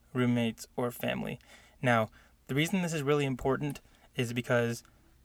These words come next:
after you date somebody, it's not just you and how, and how you felt with them. Now you're introducing a bunch of people's feelings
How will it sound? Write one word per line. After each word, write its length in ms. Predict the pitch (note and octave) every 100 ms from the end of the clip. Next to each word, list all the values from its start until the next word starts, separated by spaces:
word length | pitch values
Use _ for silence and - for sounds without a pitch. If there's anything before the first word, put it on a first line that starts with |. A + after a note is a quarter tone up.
| _
after 280 | D3+ D3+ F3
you 260 | E3+ C#3+
date 240 | C3 A2+ B2
somebody, 560 | - C#3 C#3+ D3 D3+ - _ _ _ _ _ _ _ _ _ _ - _ _ _ _
it's 180 | D#3 C3+
not 320 | D#3 E3+ E3+ - _
just 460 | C3 B2+ B2 - - _ _ -
you 300 | C3 C3+ C3
and 120 | A#2+
how, 180 | C3 B2
and 160 | C3 A#2+
how 240 | B2 A#2+
you 220 | C3+ B2+
felt 220 | B2 C#3+
with 140 | C#3 C#3
them. 300 | E3 F3 F3+ - - - _ _ _ -
Now 140 | C#3+
you're 120 | D3
introducing 580 | D3 C3+ C3+ C3+ D3 C3+
a 80 | -
bunch 260 | C#3 D3
of 60 | D3
people's 380 | - C#3 C3+ C3
feelings 460 | - B2+ B2 B2